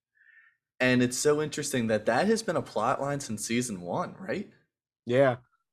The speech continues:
Speaker 2: Yeah, it's, uh, Evil Morty, or the one, the Morty with an eye patch, uh,
Speaker 1: Yeah.
Speaker 2: has been around for a long time. And,
Speaker 1: And
Speaker 2: uh,
Speaker 1: now
Speaker 2: he's not, not, not so evil after all.
Speaker 1: Now, uh, correct me if I'm wrong.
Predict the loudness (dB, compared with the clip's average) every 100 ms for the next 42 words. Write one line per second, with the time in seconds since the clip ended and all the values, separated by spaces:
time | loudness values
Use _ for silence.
0 | -4 -2 -2 -4 -8 -10 -12 -8 2 4
1 | 6 2 -2 -4 -4 0 0 2 2 2
2 | 0 -2 -6 -8 -8 -8 -4 0 2 2
3 | 0 -4 -2 -2 0 0 -2 -2 -10 -20
4 | _ _ _ -4 0 0 0 -4 -8 -4
5 | 0 0 0 -2 0 -2 -2 -4 -4 -12
6 | _ _ _ _ -20 -6 -4 2 4 4
7 | 2 0 -2 -4 0 2 2 4 2 2
8 | 0 0 0 -2 -2 -2 -2 -6 -6 -10
9 | _ _ _ _ -20 -20 _ -2 0 0
10 | -2 -6 -6 0 0 0 -2 -2 -4 -2
11 | -2 -2 -6